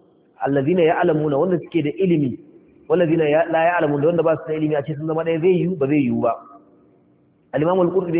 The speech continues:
yake cewa, "Alladhina ya'lamuna" dinnan sune, sune humul ladhina yantafi'una bi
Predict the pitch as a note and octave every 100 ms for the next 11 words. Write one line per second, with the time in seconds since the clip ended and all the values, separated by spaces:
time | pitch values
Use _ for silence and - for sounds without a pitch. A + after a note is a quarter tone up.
0 | E3 D#3+ - D#3 C#3+ C#3 - - - -
1 | _ _ C3+ D3+ F3 G3 F3 - F#3+ F3
2 | F#3 F#3 F#3 F#3+ D#3+ F3+ D#3+ - F#3 D3+
3 | D#3+ G3+ F3+ D3 C#3+ F3+ E3 E3 - -
4 | - - - - C3 D#3 D3+ - C#3+ C#3
5 | D3 F#3 G3 E3+ C3